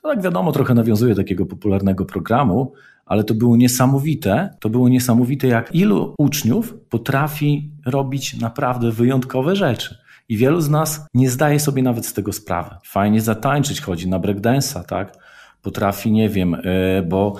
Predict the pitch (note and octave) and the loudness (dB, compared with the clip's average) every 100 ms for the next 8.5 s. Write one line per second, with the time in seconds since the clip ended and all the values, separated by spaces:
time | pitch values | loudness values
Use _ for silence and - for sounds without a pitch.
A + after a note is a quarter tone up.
0 | - - G2 A2 G#2+ G#2 G#2+ G2+ G#2 A2 | -14 -14 -2 0 2 0 2 0 -2 -4
1 | G2 G#2 A2 G#2 G#2+ - G#2+ A#2 B2 B2 | 0 2 4 2 0 -2 -2 0 0 0
2 | G#2 F#2+ C3 A2+ G2+ F#2+ G#2+ G#2 G#2+ A#2+ | -2 2 0 2 0 0 -2 -2 -2 -6
3 | C3 - - D3 D#3 D3+ - C3 C#3 - | -4 -8 -4 -2 -2 -4 -8 -4 -6 -6
4 | C#3+ A#2 C3 C#3 C3+ B2+ G#2 - A2+ G2+ | -8 -4 -2 -2 -2 -4 -8 -4 -4 -4
5 | G2 - - - _ G2 A2 A#2+ B2 B2 | -8 -10 -20 -20 _ -2 0 2 0 -4
6 | - _ _ - F#2+ F#2+ - G#2 F#2 D#2+ | -12 _ _ -6 -2 -2 -2 -2 -2 -2
7 | F#2+ G2+ - G2 F#2 - A2+ - C3 A2+ | -2 -2 -4 -6 -6 -2 -2 0 0 2
8 | G#2+ C3 A#2 F#2+ | 2 4 2 -2